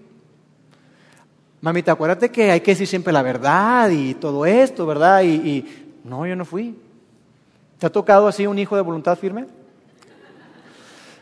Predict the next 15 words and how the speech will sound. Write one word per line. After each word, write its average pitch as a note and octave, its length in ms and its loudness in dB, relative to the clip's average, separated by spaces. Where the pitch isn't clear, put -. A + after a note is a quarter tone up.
"No, E3 140 -2
yo A3+ 100 4
no B3 80 2
fui, A#3+ 160 0
yo B3 80 4
no B3 120 0
fui, A#3+ 100 -2
yo A#3+ 60 2
no A#3 80 0
fui". C4+ 160 2
Y, G3+ 220 0
y G3+ 100 -2
entonces A3 320 2
dijimos, G#3 280 0
"Oye, F3+ 420 2